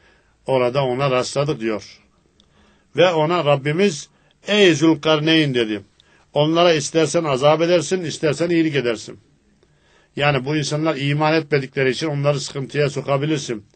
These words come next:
İstersen de iyilikle muamele edebilirsin. Senin vazifen tevhid inancını, Allah'ın birliğini yeryüzüne hakim kılmaktır. Sen inanan birisisin.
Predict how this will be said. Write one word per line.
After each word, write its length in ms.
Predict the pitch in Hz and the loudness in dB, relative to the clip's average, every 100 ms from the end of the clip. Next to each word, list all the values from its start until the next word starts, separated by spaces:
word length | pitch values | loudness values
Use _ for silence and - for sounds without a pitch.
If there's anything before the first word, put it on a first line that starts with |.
| _ _ _ _ | _ _ _ _
İstersen 540 | - - 135 107 120 127 | -20 -6 -4 -2 -6 -4
de 100 | 135 | -4
iyilikle 320 | 135 143 139 | -4 -4 -4
muamele 440 | 123 117 113 127 | -2 -2 -2 -4
edebilirsin. 600 | 135 147 147 151 143 113 101 _ _ _ _ | -2 -2 -4 -6 -8 -12 -12 _ _ _ _
Senin 360 | - 135 143 | -4 0 0
vazifen 640 | 135 131 131 156 180 196 147 _ _ - | 2 0 0 0 2 0 -6 _ _ -2
tevhid 400 | 143 135 156 156 | 2 4 2 2
inancını, 800 | 143 135 131 120 127 151 196 147 - _ - | -2 0 0 0 -2 2 2 0 -10 _ -4
Allah'ın 560 | 127 127 131 135 131 | 0 2 2 2 -2
birliğini 440 | 123 127 127 131 147 | -2 -2 -2 -2 0
yeryüzüne 440 | 131 131 120 131 | 0 0 -2 -4
hakim 440 | 123 123 120 120 113 | 0 0 0 -4 -8
kılmaktır. 640 | 123 127 139 - 107 - _ _ _ _ _ _ | -8 -6 -8 -10 -16 -16 _ _ _ _ _ _
Sen 240 | - 160 175 | -4 -2 -2
inanan 500 | 147 147 156 196 175 | -2 0 2 2 2
birisisin. 520 | 151 135 - 123 | 2 0 -6 -10